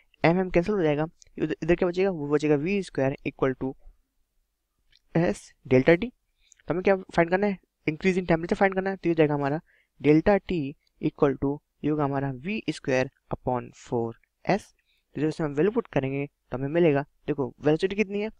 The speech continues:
वह थ्री हंड्रेड मीटर per second और एस क्या है? ज़ीरो पॉइंट ज़ीरो थ्री टू। तो यहाँ से हमें क्या मिलेगा? ये हो जाएगा हमारा थ्री हंड्रेड का square upon four into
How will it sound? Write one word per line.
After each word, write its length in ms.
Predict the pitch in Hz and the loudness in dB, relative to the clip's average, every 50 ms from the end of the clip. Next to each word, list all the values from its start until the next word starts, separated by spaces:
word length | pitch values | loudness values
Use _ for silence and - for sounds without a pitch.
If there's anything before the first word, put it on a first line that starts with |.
| _ _ _ | _ _ _
वह 100 | 135 135 | -2 -2
थ्री 120 | 143 - 165 | 0 0 0
हंड्रेड 220 | 160 175 185 180 | 0 2 0 0
मीटर 200 | 180 180 - 180 | 0 -2 -2 -2
per 80 | 190 - | -2 -2
second 220 | 190 185 202 202 _ _ - | -4 -6 -6 -10 _ _ -6
और 280 | 131 135 135 131 - - | -4 -4 -4 -4 -2 -2
एस 140 | 147 151 - | -2 -2 -2
क्या 140 | - 185 196 | 0 0 0
है? 100 | 202 165 | 0 0
ज़ीरो 140 | 147 143 | -2 -2
पॉइंट 200 | - 160 160 156 | -2 -2 -2 -2
ज़ीरो 160 | 139 151 170 165 | -2 -4 -4 -4
थ्री 300 | - _ _ - 151 147 | -8 _ _ -6 -4 -4
टू। 180 | - 196 247 - _ _ _ _ _ _ _ _ _ _ _ _ _ _ _ _ - | -4 -6 -8 -8 _ _ _ _ _ _ _ _ _ _ _ _ _ _ _ _ -6
तो 300 | 139 135 131 135 131 131 - _ _ _ _ _ _ _ _ | -4 -4 -4 -4 -6 -8 -12 _ _ _ _ _ _ _ _
यहाँ 220 | - 139 135 135 143 | -4 -2 0 0 2
से 80 | 165 | 2
हमें 160 | 170 170 185 180 | 0 -2 0 -2
क्या 140 | - 175 | -2 0
मिलेगा? 360 | 175 160 135 120 120 131 143 170 _ _ _ _ _ _ _ _ _ _ _ _ _ _ _ _ _ _ _ _ _ _ - - | 2 2 2 2 2 0 -4 -8 _ _ _ _ _ _ _ _ _ _ _ _ _ _ _ _ _ _ _ _ _ _ -18 -10
ये 80 | - 156 | -6 -2
हो 60 | 165 | 2
जाएगा 160 | 165 160 143 | 4 4 4
हमारा 320 | 135 131 131 135 143 175 196 - _ _ _ _ _ | 4 2 2 0 -2 -4 -6 -12 _ _ _ _ _
थ्री 220 | - - 160 180 202 226 226 - _ _ _ - | -6 -2 -2 0 0 -2 -6 -10 _ _ _ 0
हंड्रेड 400 | 135 135 135 127 123 127 131 - | 0 0 0 2 2 2 2 2
का 120 | - 135 127 127 - - - | 2 0 0 0 -2 -6 -10
square 500 | - - - 151 156 147 131 120 123 139 - _ _ _ _ _ _ _ _ _ _ - | -12 -4 -2 0 2 4 4 2 2 0 -4 _ _ _ _ _ _ _ _ _ _ -2
upon 420 | 135 - - 139 123 120 120 131 - _ _ _ _ - | -2 0 -2 -2 -4 -4 -6 -12 -16 _ _ _ _ -18
four 340 | - - 175 190 196 196 208 208 _ _ _ _ | -6 -4 -2 0 0 -2 -4 -8 _ _ _ _
into 280 | 135 131 131 - - | -6 -6 -6 -4 -6